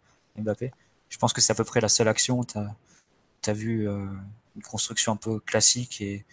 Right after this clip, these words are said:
et cohérente avec le, avec le schéma. Le reste, ça m'a semblé vraiment extrêmement,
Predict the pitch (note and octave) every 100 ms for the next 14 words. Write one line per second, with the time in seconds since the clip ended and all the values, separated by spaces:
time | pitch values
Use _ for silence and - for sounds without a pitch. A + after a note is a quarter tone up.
0 | _ _ _ - - A2 A2 A2+ G2+ -
1 | G2+ G#2 G#2 G2+ - A#2 B2 G#2 A#2 -
2 | G2 G#2+ - A2 - G#2 G#2 G2+ A#2 -
3 | - -